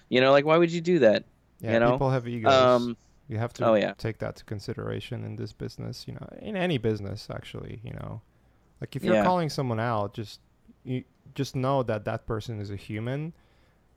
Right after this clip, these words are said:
Speaker 2: and humans make mistakes, and humans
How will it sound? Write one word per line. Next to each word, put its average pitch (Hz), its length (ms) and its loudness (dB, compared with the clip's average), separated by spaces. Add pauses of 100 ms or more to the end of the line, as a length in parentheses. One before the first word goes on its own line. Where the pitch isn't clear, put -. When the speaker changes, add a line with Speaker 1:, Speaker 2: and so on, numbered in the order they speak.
(120)
Speaker 2:
and 113 200 -4
humans 123 960 -4
make 107 240 -8
mistakes, 113 680 -8
and 104 160 -8
humans 107 500 -6